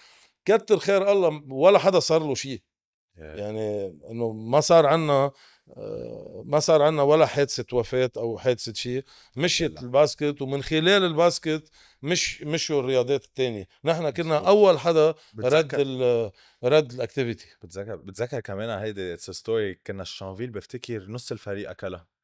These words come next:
Speaker 2: ورحنا بس ب-، بخمس لعيبة، بفتكر.
Speaker 1: صرنا
Speaker 2: لعيبة.
Speaker 1: كمان نجيب ال-،
Speaker 2: إيه.
Speaker 1: صرنا نجيب ال-، ال-، الأنظمة تبع الفيبا،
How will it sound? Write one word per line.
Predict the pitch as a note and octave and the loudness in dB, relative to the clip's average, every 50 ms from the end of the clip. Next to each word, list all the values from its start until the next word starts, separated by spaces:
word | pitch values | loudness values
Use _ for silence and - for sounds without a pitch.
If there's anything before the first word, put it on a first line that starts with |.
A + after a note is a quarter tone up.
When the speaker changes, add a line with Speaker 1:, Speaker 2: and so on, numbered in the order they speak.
| _ _ _ _ _ _ _ | _ _ _ _ _ _ _
Speaker 2:
ورحنا | G#2 G#2 A2+ A2 A#2 A2+ G#2 | -10 -8 -8 -8 -8 -8 -8
بس | F2+ G#2 A2+ - - F#2+ - _ | -6 -8 -8 -10 -12 -18 -14 _
ب-، | F#2+ F#2 F2+ F2 E2+ E2+ E2+ E2 D#2+ D#2+ D2+ C#2+ C#2 _ _ _ | -8 -8 -6 -6 -8 -8 -10 -10 -10 -12 -14 -16 -18 _ _ _
بخمس | _ - B2 A#2+ A2+ - - | _ -12 -10 -10 -10 -8 -8
لعيبة، | G2 F2+ E2+ F#2 G2+ F#2 F2 E2+ | -10 -8 -8 -10 -10 -8 -10 -12
بفتكر. | E2 E2 - - C3 B2+ A#2 F#2 | -12 -14 -14 -12 -10 -10 -10 -8
Speaker 1:
صرنا | - - E3+ F#3 F#3 F#3 | -4 -2 -2 -2 0 0
Speaker 2:
لعيبة. | F3 E3 F#3 | -2 0 -2
Speaker 1:
كمان | F3 E3+ G3+ G#3+ G#3 F3+ D#3 | -2 -2 0 0 0 0 0
نجيب | D3 B2 D#3 G3 F#3 E3+ | 0 -2 -4 -4 -4 -4
ال-، | D#3+ D3+ D3 C#3 C3 B2+ B2 A2+ - | -6 -4 -2 -2 0 0 -2 -4 -6
Speaker 2:
إيه. | F#2 F#2 F#2 F2+ F2 | -8 -6 -6 -6 -8
Speaker 1:
صرنا | E2+ - C#3+ C#3+ D3 D3 D3 | -4 -2 -2 -2 0 -2 -4
نجيب | C#3 A2+ D3+ G3+ G3+ E3 | -4 -4 -4 -4 -4 -4
ال-، | D#3 C#3+ C3+ C3 B2+ | -6 -6 -6 -2 0
ال-، | B2 A#2+ A#2+ A#2 A#2 A2+ A2+ A2 A2 A2 A2 A2 | 0 2 2 0 -2 -4 -6 -6 -6 -6 -6 -8
الأنظمة | G#2+ A2 A#2+ - D#3+ F#3 E3+ C3+ D3 C#3+ C3 B2+ | -10 -6 0 2 2 2 2 0 -4 -6 -4 -6
تبع | A#2 - C3+ B2 B2 A#2 A#2 | -4 -2 0 2 2 2 2
الفيبا، | A2 - - D#3+ D#3+ C3+ A#2 A2+ A2 G#2+ A#2+ | 0 -2 -2 -4 -2 -2 -2 -4 -4 -6 -10